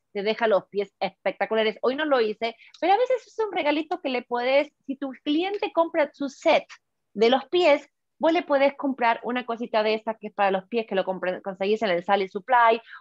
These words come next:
o en el, miren cómo lo uso porque me encanta. Este lo acabo de encontrar, que lo tengo, que lo lavo siempre acá, y este no lo había lavado ese día, pero este cosito de los pies, miren qué lindo que está, y le pueden regalar a sus clientes con su compra.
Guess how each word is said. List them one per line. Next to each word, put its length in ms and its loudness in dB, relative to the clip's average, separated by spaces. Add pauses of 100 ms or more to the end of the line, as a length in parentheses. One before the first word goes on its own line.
(100)
o 160 4
en 120 0
el, 440 -2
miren 260 -4
cómo 220 0
lo 100 -2
uso 220 -6
porque 160 -12
me 80 -8
encanta. 280 -6
Este 220 -6
lo 80 0
acabo 260 -6
de 60 -10
encontrar, 480 -4
que 80 -6
lo 160 -4
tengo, 220 -12
que 140 -6
lo 120 -2
lavo 260 2
siempre 300 -6
acá, 180 0 (540)
y 60 -4
este 160 -2
no 120 -4
lo 80 0
había 160 2
lavado 300 0
ese 220 -8
día, 280 -4 (300)
pero 160 2
este 220 0
cosito 320 -6
de 80 0
los 160 0
pies, 200 -2 (140)
miren 280 -12
qué 100 -8
lindo 400 -2
que 80 -4
está, 420 -2 (160)
y 100 -10
le 120 -6
pueden 340 -8
regalar 400 -4
a 100 -6
sus 160 -14
clientes 720 -6 (400)
con 220 -2
su 120 -6
compra. 600 2